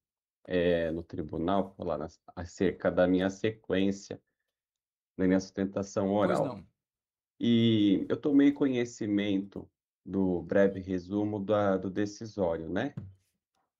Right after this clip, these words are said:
Speaker 1: E até não ia realizar a sustentação oral,
Speaker 2: Pois não.
Speaker 1: pra não tomar o tempo, né, da sustentação dos demais colegas. Mas a única questão que eu traria é,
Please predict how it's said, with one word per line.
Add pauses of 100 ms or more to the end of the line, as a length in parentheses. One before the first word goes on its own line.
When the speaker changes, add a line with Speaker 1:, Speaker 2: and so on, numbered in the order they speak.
(120)
Speaker 1:
E
até
não
ia
realizar
a
sustentação
oral, (100)
Speaker 2:
Pois
não.
Speaker 1:
pra
não
tomar
o
tempo,
né, (220)
da
sustentação
dos
demais
colegas. (960)
Mas
a
única
questão
que
eu
traria (220)
é,